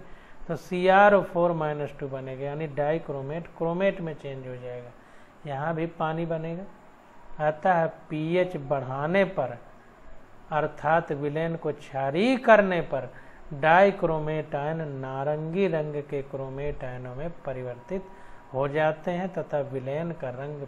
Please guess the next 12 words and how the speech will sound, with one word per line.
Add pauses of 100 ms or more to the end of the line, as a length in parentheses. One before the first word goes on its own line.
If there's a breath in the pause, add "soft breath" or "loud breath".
(200)
पीला
हो
जाता
है। (600 loud breath)
तो
यहाँ
पर
देखिए
जब
पीएच
बढ़ाते
हैं,